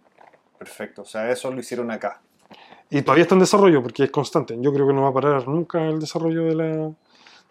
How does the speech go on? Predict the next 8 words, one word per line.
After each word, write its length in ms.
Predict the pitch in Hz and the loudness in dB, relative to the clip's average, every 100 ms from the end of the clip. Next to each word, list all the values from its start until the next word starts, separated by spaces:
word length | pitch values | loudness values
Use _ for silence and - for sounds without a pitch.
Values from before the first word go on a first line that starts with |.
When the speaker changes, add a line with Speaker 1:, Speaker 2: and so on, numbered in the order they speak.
| - - - | -20 -20 -2
Speaker 2:
Ahora, 600 | 147 170 180 175 156 151 - | 2 6 6 6 4 2 0
eh, 560 | 139 135 127 123 120 117 113 110 _ _ - _ _ | 0 2 0 0 -2 -4 -8 -12 _ _ -20 _ _
Juan 220 | _ - 139 | _ -2 2
Pablo 240 | 165 175 | 4 4
está 160 | 170 156 | 4 4
tratando 340 | 151 170 160 | 4 4 4
de 60 | 156 | 4
integrar 560 | 143 143 147 190 208 | 2 2 4 2 0